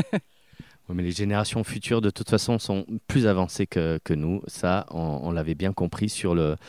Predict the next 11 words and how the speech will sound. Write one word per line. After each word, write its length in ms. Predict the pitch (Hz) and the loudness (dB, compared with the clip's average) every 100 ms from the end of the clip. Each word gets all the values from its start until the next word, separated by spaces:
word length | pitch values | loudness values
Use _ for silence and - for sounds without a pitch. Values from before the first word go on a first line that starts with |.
| - | -20
sujet 460 | - - 95 104 113 | -8 -4 0 4 4
en, 80 | 95 - | 4 0
en 120 | 98 | 0
particulier. 580 | 101 - - - 95 - - - - - - | 0 -2 -8 -4 -4 -4 -12 -16 -16 -18 -16
Donc, 380 | 127 117 113 - - | -2 0 0 -4 2
une 160 | 180 180 | 8 8
soirée 540 | - 151 127 107 131 | 8 8 8 8 4
hier 760 | 185 92 95 113 180 - - - _ | 4 4 6 6 4 -2 -14 -20 _
avec 280 | 98 95 - | -4 -4 -2
les 80 | 92 | -4
chouettes, 420 | - 95 117 - | 0 0 -2 -8